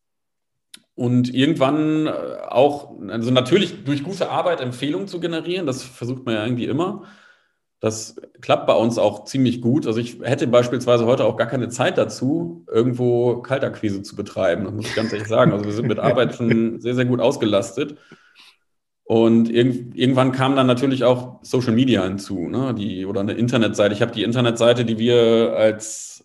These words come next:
Speaker 1: Maklerbüro haben, die habe ich komplett alleine auf die Beine gestellt. Wollte erst mal testen, wie läuft das überhaupt mit so einer Art Visitenkarte im Netz, sag ich mal. Habe es dann ein bisschen weiter verfeinert. Die Social Media Auftritte irgendwann angefangen.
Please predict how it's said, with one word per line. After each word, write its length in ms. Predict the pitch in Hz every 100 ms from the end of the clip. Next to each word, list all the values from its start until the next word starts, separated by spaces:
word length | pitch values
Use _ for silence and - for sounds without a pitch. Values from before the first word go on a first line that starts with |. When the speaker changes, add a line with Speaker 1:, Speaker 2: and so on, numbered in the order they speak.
| -
Speaker 1:
Maklerbüro 840 | - 110 120 147 127 123 123 127 123
haben, 400 | 120 127 131 123
die 60 |
habe 80 | 110
ich 80 | 113
komplett 300 | 117 117 117
alleine 320 | 110 107 135
auf 100 | 120
die 80 | 123
Beine 320 | 104 113 120
gestellt. 680 | 123 123 120 123 123 123 -
Wollte 180 | 110 113
erst 200 | 113 107
mal 100 | 104
testen, 420 | - 127 123 120
wie 120 | 113
läuft 280 | 110 117 123
das 120 | 117
überhaupt 400 | 113 113 127 143
mit 120 | 117 110
so 60 |
einer 400 | 113 110 107 - _ _ _ _
Art 320 | _ 104 107 113
Visitenkarte 880 | 117 110 156 160 147 143 147 151
im 200 | 139 123
Netz, 260 | 123 131 127
sag 180 | 127 127
ich 140 | 123
mal. 260 | 123 127 127
Habe 140 | 107
es 40 | -
dann 600 | 107 107 107 107 107 110
ein 60 | 107
bisschen 300 | 117 117 107
weiter 260 | 110 113
verfeinert. 720 | 117 104 - 123 135 131 131 - _ _ _ _ _ _ _ _
Die 60 | 110
Social 280 | 117 123
Media 320 | 110 131 135 120
Auftritte 360 | 117 127 120
irgendwann 460 | 117 110 120 113 113
angefangen. 920 | 113 120 113 120 117 117 120 117 -